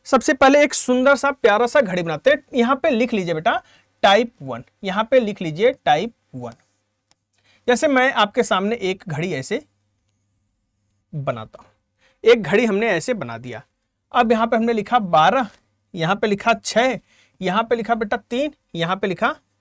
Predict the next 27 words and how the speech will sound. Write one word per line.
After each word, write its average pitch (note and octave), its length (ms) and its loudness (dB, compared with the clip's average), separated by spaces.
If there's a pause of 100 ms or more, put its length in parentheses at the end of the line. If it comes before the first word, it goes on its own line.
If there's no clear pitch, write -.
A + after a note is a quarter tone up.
(480)
नौ, C3+ 300 -6 (300)
ये F3 120 -4
हो F3 200 -2
गया F3+ 200 -2
दस, A3 400 -2 (300)
ये F#3 120 -4
हो F3 200 -4
गया F#3 200 0
ग्यारह, D#3+ 480 0 (280)
ये E3+ 120 -4
हो F3 160 -4
गया F#3 200 -2 (100)
एक, A3+ 340 -4
ये F3 120 -6
हो E3 180 -2
गया E3+ 180 -2
दो, G#3+ 320 0 (300)
ये G3+ 180 -2 (140)
चार, B3 320 4 (960)
ये E3 100 -2
पाँच, F#3+ 520 -2 (380)
ये E3 160 -2
सात F#3+ 420 2 (460)
और D#3 200 0
ये G#3+ 240 -2 (1700)
आठ। A2+ 160 -10 (480)
अब - 140 2